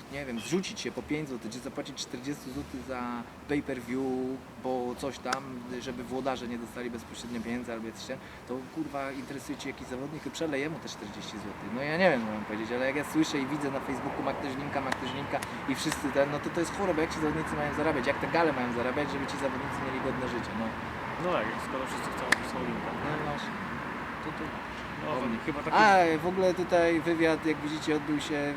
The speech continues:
Speaker 1: w, we Wrocławiu, gdzie udało nam się przytargać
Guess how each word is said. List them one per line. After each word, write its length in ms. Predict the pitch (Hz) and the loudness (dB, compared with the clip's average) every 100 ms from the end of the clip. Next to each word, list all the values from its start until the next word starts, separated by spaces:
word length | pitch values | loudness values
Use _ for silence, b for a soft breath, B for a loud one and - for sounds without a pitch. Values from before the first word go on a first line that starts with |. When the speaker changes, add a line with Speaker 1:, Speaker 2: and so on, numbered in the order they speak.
| 143 | -2
Speaker 1:
w, 480 | 139 135 135 135 139 | -2 -2 -2 -2 -2
we 100 | 135 | -2
Wrocławiu, 560 | 135 - 143 143 143 135 131 123 | -2 4 6 6 4 0 -2 -2
gdzie 260 | 131 131 | 2 2
udało 280 | 127 139 135 | 4 4 4
nam 160 | 131 123 | 4 0
się 160 | 131 | -2
przytargać 580 | 117 131 135 131 127 120 | -2 2 4 6 6 6